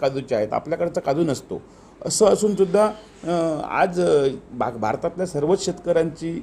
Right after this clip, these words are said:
अ, अ, अडचणी आहे की आयात, अ, वरती शुल्क लावत नाहीत, म्हणजे निर्यात बंदी आहे बऱ्याच गोष्टींमध्ये आणि आयातीवरती आयातीमुळे सगळं शेतकऱ्यांचं बजेट कोलमडलेलं आहे. आज पूर्णपणे शेती व्यवसाय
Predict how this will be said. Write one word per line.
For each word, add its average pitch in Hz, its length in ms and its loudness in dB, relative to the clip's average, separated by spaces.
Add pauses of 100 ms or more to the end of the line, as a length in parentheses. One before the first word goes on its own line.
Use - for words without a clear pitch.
(140)
अ, - 20 -8
अ, 71 880 -4
अडचणी 160 380 -2
आहे 135 240 2
की 160 180 -4
आयात, 170 680 0
अ, 175 80 0 (560)
वरती 147 460 -4 (320)
शुल्क 165 240 0
लावत 143 360 6
नाहीत, 107 200 -4
म्हणजे 123 180 -6
निर्यात 151 260 2
बंदी 170 360 2
आहे 165 240 8
बऱ्याच 151 320 2
गोष्टींमध्ये 151 680 -2 (340)
आणि 180 180 0
आयातीवरती 190 920 2 (320)
आयातीमुळे 208 680 2
सगळं 202 300 2
शेतकऱ्यांचं 190 800 0
बजेट 175 380 4
कोलमडलेलं 180 580 2
आहे. 117 80 2
आज 143 100 2
पूर्णपणे 190 520 -2
शेती 175 240 -2
व्यवसाय 185 440 2